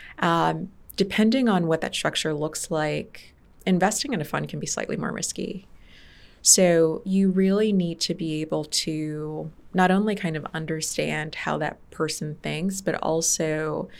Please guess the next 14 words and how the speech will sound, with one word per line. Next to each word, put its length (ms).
get 120
a 40
sense 280
for 140
how 260
that 180
person 400
is 160
going 300
to 180
make 340
decisions 680
going 340
forward. 640